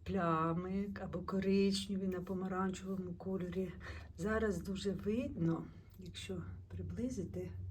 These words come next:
таке враження, що вони випуклі, оці, е, пупиришки, оці такі плямочки. Ой,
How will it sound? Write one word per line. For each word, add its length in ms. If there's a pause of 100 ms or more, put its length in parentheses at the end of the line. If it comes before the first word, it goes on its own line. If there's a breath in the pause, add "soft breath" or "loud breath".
(580 loud breath)
таке 540
враження, 600
що 200
вони 300
випуклі, 680
оці, 300
е, 400 (180 loud breath)
пупиришки, 720
оці 280
такі 360 (880 loud breath)
плямочки. 840 (960 loud breath)
Ой, 840